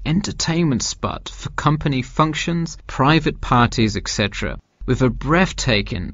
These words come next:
panoramic view of the city. The creation of such an innovative structure has many wondering what the future of urban planning and architecture may be.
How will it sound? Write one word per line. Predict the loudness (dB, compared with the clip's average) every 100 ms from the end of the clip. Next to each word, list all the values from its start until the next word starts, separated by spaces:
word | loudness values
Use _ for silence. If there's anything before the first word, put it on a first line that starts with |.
| -12
panoramic | -6 -2 0 0 2 2 2
view | 0 4 4 4
of | 2
the | -4
city. | -6 -6 -8 -10 -12 -16 _ _ _ _ _ _ -8 -4
The | -2
creation | 2 2 6 6 6 2 -2 -4 -6
of | -6
such | -4 0 0 2
an | 4 2 2
innovative | 2 2 0 -2 -2
structure | -2 -2 -2 -2 -4 -8 -10
has | -6 -4 2
many | 4 4 4
wondering | 2 4 4 2 -2 -6 -6 -6
what | -6
the | -6
future | -4 2 2 2 -4 -4 -2
of | -4 -4 0
urban | 2 2 -2
planning | -2 2 2 4 0 -2
and | -4 -2
architecture | -4 -6 -6 -4 -4 -2 0
may | 0 0
be. | -2 -4